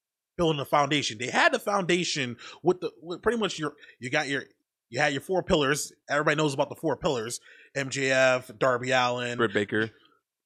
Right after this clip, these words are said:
Speaker 1: Britt
Speaker 2: And
Speaker 1: Baker,
Speaker 2: Sammy.
Speaker 1: Sammy Guevara, or even you could put Jungle Boy in that.
Speaker 2: Yeah, Jungle
Speaker 1: And,
Speaker 2: Boy in there.
Speaker 1: and th-,
Speaker 2: Wardlow.
Speaker 1: those,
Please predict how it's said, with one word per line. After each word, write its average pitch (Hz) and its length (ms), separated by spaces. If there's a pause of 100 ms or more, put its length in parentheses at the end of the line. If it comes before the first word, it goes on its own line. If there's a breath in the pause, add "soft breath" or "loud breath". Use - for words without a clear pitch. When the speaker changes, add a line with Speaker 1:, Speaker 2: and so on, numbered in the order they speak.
(140)
Speaker 1:
Britt 143 140
Speaker 2:
And 110 60
Speaker 1:
Baker, 139 280
Speaker 2:
Sammy. 107 380 (160)
Speaker 1:
Sammy 139 320
Guevara, 139 520
or 165 40
even 165 300
you 160 80
could 147 80
put 156 160
Jungle 156 240
Boy 143 260
in 139 100
that. 135 240 (200 loud breath)
Speaker 2:
Yeah, 151 160
Jungle 135 240
Speaker 1:
And, 135 40
Speaker 2:
Boy 135 100
in 131 80
there. 131 180
Speaker 1:
and 139 100 (300 loud breath)
th-, 131 100
Speaker 2:
Wardlow. 160 460
Speaker 1:
those, - 80